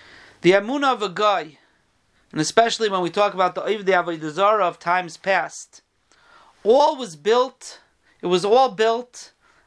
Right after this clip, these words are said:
on emotions, on something that had to do with, number one, something physical,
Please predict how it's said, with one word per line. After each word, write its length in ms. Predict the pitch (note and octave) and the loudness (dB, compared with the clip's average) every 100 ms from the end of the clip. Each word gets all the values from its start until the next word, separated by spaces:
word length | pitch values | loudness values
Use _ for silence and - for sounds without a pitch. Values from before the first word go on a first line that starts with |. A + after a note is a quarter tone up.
| _ | _
on 520 | F#3 G3 G3 G3 F#3 E3+ _ _ | 0 2 0 -4 -10 -20 _ _
emotions, 800 | E3+ F3 D#3 - A2 - - - _ _ _ _ _ - _ _ - | -2 0 -2 -4 -14 -18 -18 -20 _ _ _ _ _ -20 _ _ 0
on 360 | E3 E3 F3 | 2 2 -4
something 460 | - A3+ C4 C4+ A#3+ | -6 -4 -4 -4 -4
that 140 | G3+ | -2
had 240 | F#3+ G#3 G3 | 0 0 -4
to 100 | F#3+ | -12
do 560 | D#3+ G#3 A#3 C4 C4+ - _ - | -6 -2 -2 -2 -4 -8 _ -2
with, 560 | D#3+ G#3 G#3 - - _ _ _ _ _ _ _ _ _ | 2 2 0 -10 -20 _ _ _ _ _ _ _ _ _
number 240 | D3+ D3+ D3+ | -2 0 2
one, 360 | F3 F#3+ F3 | 2 0 -2
something 320 | D#3+ D#3+ C#3 B2 | -6 -8 -10 -8
physical, 760 | - G#3 A#3+ A3 A#3+ B3+ | -4 -4 -4 -2 -2 -2